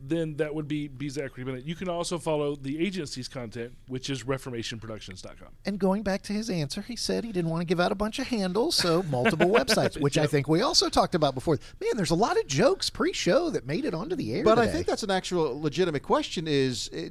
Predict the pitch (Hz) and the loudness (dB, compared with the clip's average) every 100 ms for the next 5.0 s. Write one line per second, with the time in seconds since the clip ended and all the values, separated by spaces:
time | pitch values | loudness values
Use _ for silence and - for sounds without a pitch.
0 | 170 - 156 185 196 170 165 147 143 185 | -12 -14 -4 0 2 2 2 0 0 0
1 | 151 175 170 156 135 123 139 214 170 147 | -2 0 0 0 -2 -4 -2 -2 -2 -4
2 | 170 - - - 135 139 135 131 147 156 | -8 -16 -20 -20 -10 -4 -2 0 -2 -2
3 | 165 156 156 156 151 156 139 139 151 156 | -4 2 4 4 0 -4 -2 0 0 -2
4 | 151 143 127 143 147 - 156 156 170 - | -4 -4 0 0 0 -2 0 -2 -4 -10